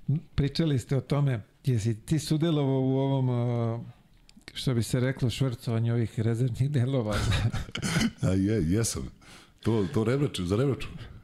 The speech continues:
Speaker 2: Pa da.
Speaker 1: Evo, moguće da ste vukli tu celu, šta je
Speaker 2: Vukli
Speaker 1: to?
Speaker 2: smo u Augsburg, brate, ubio sam ga. Znači, teo sam da gubijem posle toga. E, ali on tad... e,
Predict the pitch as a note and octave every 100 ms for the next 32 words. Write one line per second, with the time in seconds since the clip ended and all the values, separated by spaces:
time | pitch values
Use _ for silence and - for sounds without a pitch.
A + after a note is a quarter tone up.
0 | - _ - D#2 F#2+ D#2 - - - -
1 | - - - C#3 C3 B2+ D#3+ D#3+ - C#3
2 | B2+ A2+ C#3 C3 C#3 C#3+ - C3 A#2 -
3 | C3 B2 D#2+ C#2+ D#2 A2 D3 C3 C3+ A2+
4 | A2+ B2+ - F#2 F2 G#2+ A2 G2+ G2+ G2+
5 | G#2 - E2+ D2 C#2+ - - - - -
6 | _ _ - - F2+ - - A2 - F#2+
7 | F#2 F#2+ D#2+ D#2+ D2 - D#2+ C#2+ - F#2
8 | F#2+ F2 F2+ B2+ A#2+ C3+